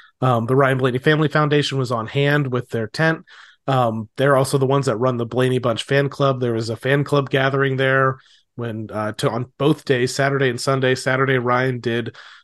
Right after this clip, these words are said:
a Q and A session at the nascar Experience, and all the members of the fan club,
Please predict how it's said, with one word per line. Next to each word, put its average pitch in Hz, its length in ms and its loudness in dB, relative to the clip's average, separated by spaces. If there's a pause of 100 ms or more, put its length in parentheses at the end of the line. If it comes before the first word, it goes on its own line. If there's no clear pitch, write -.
a 123 100 -4
Q 135 240 0
and 113 80 -4
A 139 120 2
session 143 760 -2
at 110 100 -6
the 117 80 -10
nascar 135 400 0
Experience, 147 540 0
and 120 80 -4
all 120 100 2
the 127 80 0
members 123 320 0
of 110 60 -8
the 98 80 -10
fan 135 300 0
club, 139 380 0